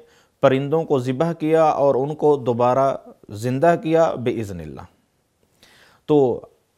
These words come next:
آغا جوادی دام-، آغا جوادی عاملی دامت برکاتہ اور جو قائلین ہیں ان کا کہنا یہ ہے کہ ولایت تکوینی کے اندر طاقت خدا کی دی ہوئی ہے، اگر وہ ذات چاہے یہ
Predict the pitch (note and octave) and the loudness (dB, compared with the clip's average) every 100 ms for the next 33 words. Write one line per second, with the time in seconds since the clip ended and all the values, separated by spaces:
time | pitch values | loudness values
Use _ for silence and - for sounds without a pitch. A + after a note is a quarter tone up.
0 | - A#2+ B2+ E3+ E3 D3 C#3 C3+ B2+ A#2+ | -2 2 4 4 4 2 0 0 -2 -2
1 | A#2 - A#2+ B2+ D#3 C3 B2 A#2+ G#2+ A#2 | -10 -8 -2 0 0 2 0 0 -4 -2
2 | D#3 C3 A#2 A2+ G#2 G#2 F#2+ F#2+ F#2 F#2 | -2 0 0 -2 -4 -6 -6 -8 -10 -10
3 | E2+ E2 _ - B2 A#2+ G#2 C#3 C#3 A2+ | -12 -14 _ -2 2 2 0 -4 0 -2
4 | A2 A#2+ E3 B2 G#2+ B2+ - B2+ B2+ C3 | 0 -2 -4 -4 -8 -10 -8 -8 -4 -2
5 | A#2+ - D3 E3+ F3 B2 G2+ E2 F2+ B2 | -2 -2 -4 -2 -4 -4 -6 -8 -4 -4
6 | C3+ A3+ _ _ - - - D#3+ C#3+ A2+ | -4 -10 _ _ -20 -20 -4 0 0 0
7 | A2 A2+ B2 D#3+ B2+ A#2+ - - D#3+ D#3+ | 0 2 0 -2 -4 -4 -6 -4 -6 -4
8 | D#3+ D#3+ D#3+ - D3+ D#3+ D#3+ E3 - - | -6 -6 -6 -6 -6 -4 0 0 -2 0
9 | C3 B2+ E3+ - - A#2 B2 D#3+ - D#3+ | 0 0 -6 -8 -6 -2 2 2 2 -2
10 | C3+ A#2 A2+ A2 G2 F2+ - A2 C3 D#3+ | -2 -4 -4 -4 -6 -8 -8 -4 0 0
11 | C#3 D3 A#2 A#2 A#2 G#2+ A#2+ G#2+ A2+ A2 | 0 -2 0 0 0 -2 -6 -4 -2 -4